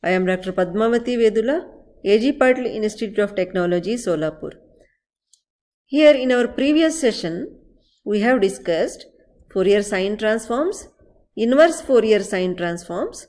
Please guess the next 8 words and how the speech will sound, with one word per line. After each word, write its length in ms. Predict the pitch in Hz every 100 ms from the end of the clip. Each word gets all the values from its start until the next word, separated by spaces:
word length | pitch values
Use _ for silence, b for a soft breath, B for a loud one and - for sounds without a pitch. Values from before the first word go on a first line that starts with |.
| _ _ _ -
and 240 | 175 175
we 160 | 180 185
solved 500 | 180 185 208 233 190
some 280 | - - 254
examples. 760 | 180 175 170 165 156 - - _ _ _ _ _
In 200 | 214 233
this 180 | 285 302
session, 380 | 302 - 339